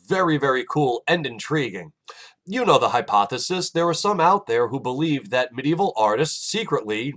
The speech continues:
<laughs> and sometimes not so secretly, painted mushrooms in their frescoes, their mosaics, their illuminated manuscripts. So much so that advocates of this holy mushroom hypothesis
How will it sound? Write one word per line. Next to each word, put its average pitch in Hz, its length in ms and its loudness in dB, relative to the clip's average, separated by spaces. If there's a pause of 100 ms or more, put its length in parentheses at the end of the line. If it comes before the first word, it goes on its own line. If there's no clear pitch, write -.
<laughs> - 80 -4
and - 160 -4
sometimes 113 600 2
not 208 240 6
so 131 100 0
secretly, 110 640 -4 (440)
painted 143 580 -2
mushrooms 131 560 0
in 131 140 -6
their 143 120 2
frescoes, 135 640 0
their 139 140 -2
mosaics, 143 640 -2
their 147 140 2
illuminated 151 540 -2
manuscripts. 180 800 -2 (340)
So 190 280 2
much 208 240 4
so 131 260 2
that 123 240 0
advocates 165 640 2
of 117 100 -4
this 107 140 -10
holy 123 240 2
mushroom 110 340 -4
hypothesis 110 680 -2